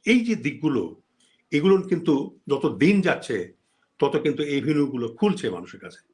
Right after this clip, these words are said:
মানুষ শিক্ষিত হচ্ছে, বুঝতে পারতেছে, তারা উপলব্ধি করছে যে কি আমাদের করা উচিত। রাজপথে জীবন দিব কেন? যারা এই সরকারকে টিকিয়ে রেখেছে, তাদেরকে ধরতে হবে, তাদের, আহ, বিরুদ্ধে বেল্ট আমাদের আঘাত করতে হবে।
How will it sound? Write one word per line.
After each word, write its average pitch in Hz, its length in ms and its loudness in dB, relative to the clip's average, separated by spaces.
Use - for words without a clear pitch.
মানুষ 113 260 -2
শিক্ষিত 180 280 -4
হচ্ছে, 135 440 -6
বুঝতে 127 300 0
পারতেছে, 123 480 -4
তারা 113 160 2
উপলব্ধি 151 420 4
করছে 131 260 -2
যে 117 140 -4
কি 185 160 2
আমাদের 139 240 0
করা 101 200 -6
উচিত। 107 460 -4
রাজপথে 139 340 0
জীবন 135 240 -2
দিব 104 180 -4
কেন? 85 160 -10
যারা 135 320 2
এই 147 80 4
সরকারকে 127 400 -4
টিকিয়ে 123 300 -2
রেখেছে, 139 460 0
তাদেরকে 175 320 2
ধরতে 127 280 -8
হবে, 80 180 -16
তাদের, 160 480 -2
আহ, 120 840 -12
বিরুদ্ধে 135 360 4
বেল্ট 127 240 0
আমাদের 110 240 -2
আঘাত 98 200 -4
করতে - 200 -18
হবে। - 140 -14